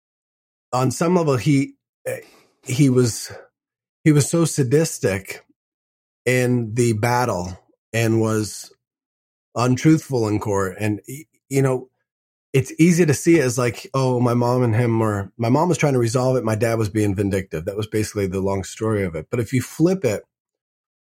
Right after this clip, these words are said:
and now that I have a little bit distance from it, even though, yes, we told social workers, therapists, et cetera, and we had all the evidence in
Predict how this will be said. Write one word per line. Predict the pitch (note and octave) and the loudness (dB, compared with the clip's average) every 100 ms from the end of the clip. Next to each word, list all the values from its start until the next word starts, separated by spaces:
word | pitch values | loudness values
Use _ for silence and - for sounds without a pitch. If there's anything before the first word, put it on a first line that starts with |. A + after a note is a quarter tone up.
| _ - | _ 2
and | C3 | 4
now | C#3 | 4
that | D#3 C#3+ | 2 2
I | |
have | C#3+ | 2
a | C#3 | 2
little | C3+ | 2
bit | A2+ G#2 | 0 2
distance | D3+ - A#2 - | 0 2 -4 -4
from | - F#2+ | -4 -2
it, | F#2+ F2 _ _ _ _ _ _ _ _ C#3 | -2 -6 _ _ _ _ _ _ _ _ 2
even | C#3+ D3+ | 4 4
though, | C#3+ | 4
yes, | C#3 C#3 - | 2 0 0
we | G2+ | -4
told | G#2 F#2+ | -2 -4
social | - G2 F2+ F#2 | -4 -6 -4 -6
workers, | F2+ E2 E2+ E2+ | -6 -6 -8 -8
therapists, | - F2+ E2 F2 | -4 -4 -4 -10
et | E2 | -10
cetera, | - F2+ E2 | -8 -6 -4
and | E2+ | -4
we | F2 | -4
had | F#2 F2+ - | -4 -6 -6
all | A2 G#2+ | -4 -2
the | G2+ | -4
evidence | G2+ G#2 G#2 G2 - | -4 -4 -4 -4 -6
in | F#2 | -8